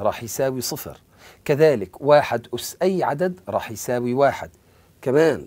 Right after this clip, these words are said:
لقدام شوي راح أحكي لكم إنه العدد السالب إذا كان مرفوع لعدد فردي، لأس فردي، شو هم الفردي؟ واحد، ثلاثة، خمسة، سبعة، وهكذا، سيبقى الجواب سالبًا.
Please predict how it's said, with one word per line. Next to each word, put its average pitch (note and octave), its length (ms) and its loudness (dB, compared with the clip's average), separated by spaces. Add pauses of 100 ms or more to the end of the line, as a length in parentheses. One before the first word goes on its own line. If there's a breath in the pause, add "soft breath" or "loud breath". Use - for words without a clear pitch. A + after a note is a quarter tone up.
لقدام B2 480 -2
شوي D3 280 -4
راح B2 180 -4
أحكي D#3+ 280 -4
لكم A#2 320 -10
إنه G#2 200 -6
العدد D#3+ 400 -2
السالب C3 720 2 (440 loud breath)
إذا A#2 160 -2
كان F3+ 300 2
مرفوع E3+ 380 -2
لعدد B2 440 -6
فردي، G#2 500 -2
لأس G2+ 420 -6
فردي، G2 440 -4
شو - 160 -6
هم D#3+ 140 0
الفردي؟ A2+ 520 -6 (380 loud breath)
واحد، A2 380 -6 (100)
ثلاثة، A2+ 460 -12
خمسة، A2+ 420 -12
سبعة، G#2 340 -6
وهكذا، G#2 580 -6 (220 soft breath)
سيبقى E3+ 480 2
الجواب B2 420 -2
سالبًا. A#2+ 560 4